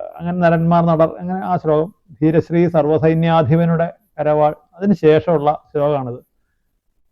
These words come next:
ലാവണ്യം കൊണ്ടിണങ്ങും പുതുമ, കവിത കൊണ്ടുള്ള സൽകീർത്തി, വിദ്വൽഭാവം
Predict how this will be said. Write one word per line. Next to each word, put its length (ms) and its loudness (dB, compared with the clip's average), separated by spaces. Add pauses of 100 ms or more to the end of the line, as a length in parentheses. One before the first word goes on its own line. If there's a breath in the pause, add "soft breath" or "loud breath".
(200)
ലാവണ്യം 680 2 (120)
കൊണ്ടിണങ്ങും 840 2
പുതുമ, 280 2 (1300)
കവിത 360 4
കൊണ്ടുള്ള 640 6
സൽകീർത്തി, 760 2 (400)
വിദ്വൽഭാവം 1000 6